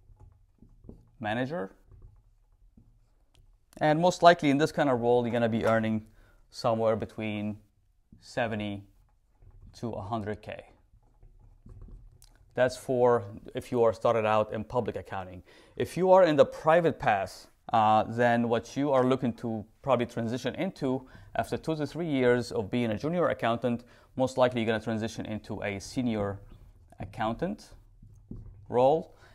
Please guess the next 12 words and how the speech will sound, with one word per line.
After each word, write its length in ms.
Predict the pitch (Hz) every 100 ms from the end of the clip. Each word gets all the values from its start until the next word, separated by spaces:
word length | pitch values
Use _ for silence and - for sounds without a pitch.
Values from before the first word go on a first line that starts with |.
| -
and 540 | - 107 110 110 107 - -
your 400 | - 190 117 127 -
earnings 520 | 131 127 117 117 113
are 180 | - 117
gonna 140 | 113
be 260 | 104 104 101
somewhere 460 | - 113 104 107
between 580 | 101 101 - 101 98 101 92 _ _ _ _
sixty 600 | - - 113 - 107 98 - _ - _ - - _ - - - - - -
to 100 | 98
seventy 460 | - 104 95 95 92
K, 220 | -